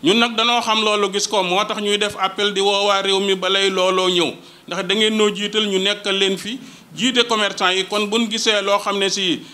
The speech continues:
day rey réew mi, di rey commerçant yi, di yàq économie gu réew mi, danañ leen ko yëgal, yéen commerçant yi nekk ci Sénégal yépp, rawatina nag waa Thiès. Kon samedi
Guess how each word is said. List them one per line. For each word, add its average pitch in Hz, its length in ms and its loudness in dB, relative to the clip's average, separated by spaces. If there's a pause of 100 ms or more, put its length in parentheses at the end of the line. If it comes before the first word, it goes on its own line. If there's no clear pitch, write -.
(220)
day 226 240 2
rey 220 220 0
réew 202 240 2
mi, 196 180 -2
di 190 100 -2
rey 220 240 0
commerçant 214 520 -2
yi, 208 200 0
di 202 180 -6
yàq 233 340 0
économie 226 420 0
gu 202 120 -6
réew 190 200 4
mi, 190 180 -2 (360)
danañ 196 280 0
leen 190 200 0
ko 180 100 0
yëgal, 180 380 0 (320)
yéen 185 500 0
commerçant 180 400 -2
yi 170 120 0
nekk 165 180 -2
ci 156 120 -14
Sénégal 160 460 0
yépp, 240 180 2 (300)
rawatina 165 420 0 (100)
nag 160 40 -8 (240)
waa 139 280 0
Thiès. 131 400 -4 (800)
Kon 226 380 0 (360)
samedi 220 420 0